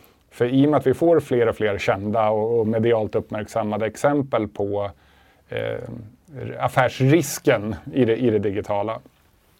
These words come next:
så, så blir ju också verksamhetsledningen mer och mer intresserad och, och engagerad i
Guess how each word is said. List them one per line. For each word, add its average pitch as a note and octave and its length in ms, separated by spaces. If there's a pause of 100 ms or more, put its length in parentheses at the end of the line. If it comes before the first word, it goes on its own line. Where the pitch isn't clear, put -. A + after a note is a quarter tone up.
(400)
så, A2+ 360
så A#2 160
blir C3+ 220
ju C3+ 80
också A2+ 220
verksamhetsledningen A2+ 840
mer A2 180
och G#2+ 60
mer G#2 240
intresserad G#2 840
och, G#2 640
och G2+ 140 (840)
engagerad A2+ 800
i G2+ 360